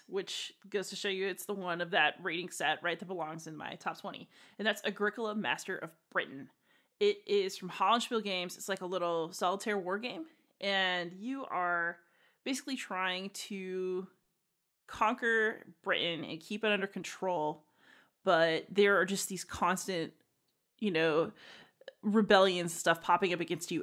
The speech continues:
everywhere. And the way that sedition is kind of mapped in the game is you're moving, um, you're moving chits from the enemy cup to,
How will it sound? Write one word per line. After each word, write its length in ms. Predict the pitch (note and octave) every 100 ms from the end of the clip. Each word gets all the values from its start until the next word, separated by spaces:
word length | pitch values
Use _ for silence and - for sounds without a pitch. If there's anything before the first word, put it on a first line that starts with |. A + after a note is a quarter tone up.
| -
everywhere. 600 | F3+ F#3 D#3+ G1+ D2+ G2
And 160 | G3+ G#3
the 60 |
way 260 | F#3+ F#3 A3+
that 300 | A#3+ F#3+ - - -
sedition 720 | - - F#3 D#3+ - A#3 A#3
is 120 | - -
kind 160 | G3
of 100 | E3+
mapped 400 | E3 D3+ D3 -
in 60 | F3+
the 80 | F#3
game 320 | C#3 D3+ D#3+
is 180 | F#3 E3+
you're 100 | E3+
moving, 680 | F#3 G#3 A3 G#3 F#3 F3+ F#3 - - - -
um, 480 | G3 E3 D#3 A3+ G3+ _ _ -
you're 160 | G3 G#3
moving 260 | A#3 A3+
chits 340 | A3 F#3+ D#3+ -
from 360 | - E3 E3
the 160 | D#3+ -
enemy 260 | F#3+ G3
cup 480 | G3 F#3+ F3 - - - - - _ _ _ _
to, 140 | -